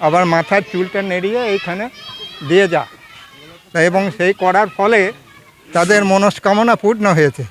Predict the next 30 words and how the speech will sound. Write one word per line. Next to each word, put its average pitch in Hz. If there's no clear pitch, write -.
হ্যাঁ, 156
এই 156
জন্যেই 220
আমি 214
বলছি 196
এখান, 202
এই 175
যে 190
এই 160
স্থানটা, 175
এই 175
বাবা 160
বহু 165
পুরনো 170
দিনের। 208
এখানে 233
আমরা 233
ছোটোবেলায় 233
যখন 208
ইয়ে, 208
এখানে 214
এর 208
ওপরে 226
কত 196
অত্যাচার 240
করেছি, 175
সবই 262
উনি 254
সহ্য 190
করেছেন। 139